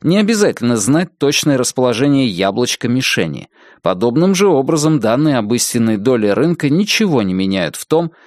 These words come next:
что мы уже знаем об уровне шума в прогнозах. Теперь Эми Симкин и ее руководителю стала известна информация, которой они раньше не располагали,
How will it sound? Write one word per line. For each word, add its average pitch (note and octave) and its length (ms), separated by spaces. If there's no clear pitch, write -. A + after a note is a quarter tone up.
что - 240
мы C3 140
уже E3+ 220
знаем G#2+ 580
об G#2 240
уровне C3 320
шума G#2 340
в - 100
прогнозах. E2+ 880
Теперь - 500
Эми C3+ 240
Симкин G2 560
и F#2+ 60
ее A2 200
руководителю F#2+ 840
стала F3+ 460
известна C3+ 480
информация, A#2 720
которой G#2+ 360
они B2 160
раньше G#2+ 360
не A#2 200
располагали, B2+ 760